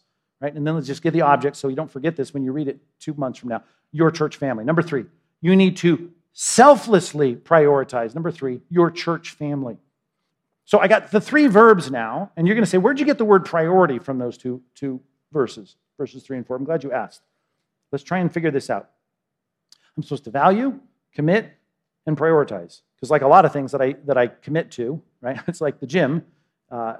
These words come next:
you, you can get your machine mid-February, 'cause everyone who committed to it in January,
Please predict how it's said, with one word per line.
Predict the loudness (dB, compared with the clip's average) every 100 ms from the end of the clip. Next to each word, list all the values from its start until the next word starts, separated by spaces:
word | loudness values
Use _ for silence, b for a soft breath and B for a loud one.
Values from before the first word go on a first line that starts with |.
| -16 _ _ _ _ -14
you, | -12 -8
you | -4
can | 0
get | 0
your | 0
machine | -2 -2 0 2 2
mid-February, | 0 -2 -2 0 0 -4 -8
'cause | -12 -8
everyone | -6 -4 -2 -2
who | -2
committed | -4 -4 -4 -4
to | -6
it | -6
in | -6
January, | -4 -2 -2 -2